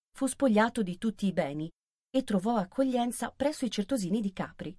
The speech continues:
dai quali fu assistito fino alla morte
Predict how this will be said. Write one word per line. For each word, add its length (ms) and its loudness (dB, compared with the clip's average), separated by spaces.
dai 280 0
quali 320 0
fu 180 -8
assistito 680 -6
fino 340 0
alla 160 2
morte 460 -4